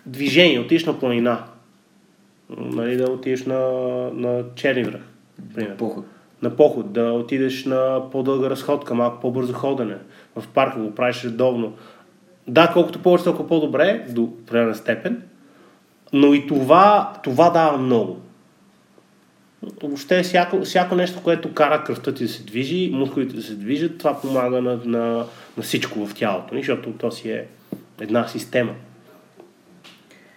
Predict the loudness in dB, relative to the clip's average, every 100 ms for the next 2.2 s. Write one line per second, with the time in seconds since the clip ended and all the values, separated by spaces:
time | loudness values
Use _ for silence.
0 | _ -20 _ -10 0 2 2 0 0 0
1 | 0 0 0 0 0 2 4 4 2 -2
2 | 2